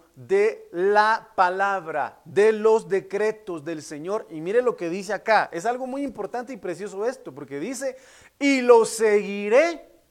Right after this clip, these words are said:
puntualmente". Puntualmente. Esto, esto, esto, esto, ¿qué, qué me trae a la mente?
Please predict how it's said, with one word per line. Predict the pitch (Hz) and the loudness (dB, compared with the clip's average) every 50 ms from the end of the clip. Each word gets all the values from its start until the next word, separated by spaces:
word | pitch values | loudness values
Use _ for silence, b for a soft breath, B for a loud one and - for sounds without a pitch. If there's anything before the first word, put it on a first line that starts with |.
| _ _ _ _ _ | _ _ _ _ _
puntualmente". | - 254 240 208 196 185 185 160 _ - 247 262 277 294 294 285 285 277 277 - _ _ _ 135 139 156 190 214 190 165 143 - 117 95 _ _ _ _ _ _ _ _ _ _ _ _ _ _ _ _ _ _ _ _ _ _ _ | -4 -2 -2 -2 -2 -4 -8 -10 _ -6 -2 2 2 4 4 2 0 -4 -6 -16 _ _ _ -16 -10 -4 -4 -2 -4 -4 -10 -14 -18 -20 _ _ _ _ _ _ _ _ _ _ _ _ _ _ _ _ _ _ _ _ _ _ _
Puntualmente. | - 240 240 240 294 302 302 285 269 214 151 - 117 101 _ _ _ _ _ _ _ _ _ _ _ _ _ _ _ _ _ _ _ _ _ _ _ | -6 -4 -2 4 6 6 6 6 4 -4 -6 -8 -16 -20 _ _ _ _ _ _ _ _ _ _ _ _ _ _ _ _ _ _ _ _ _ _ _
Esto, | - 214 220 - 294 247 175 | -8 -8 -4 -2 -2 -2 0
esto, | 208 220 - - 262 226 | -2 -6 -2 0 0 0
esto, | 220 226 220 - 262 247 226 | 0 -2 -2 -2 -2 -2 -2
esto, | - - 247 220 - | -2 -4 -8 -8 -6
¿qué, | - 214 226 226 214 220 | -2 -2 0 0 -2 -2
qué | 226 226 | -6 -6
me | 220 220 - | -6 -8 -8
trae | 214 208 220 220 214 202 | -6 -4 -4 -2 -2 -2
a | 185 | -2
la | 165 151 147 | -4 -6 -8
mente? | 165 214 247 254 226 185 - - 104 | -6 -8 -8 -8 -8 -12 -14 -18 -20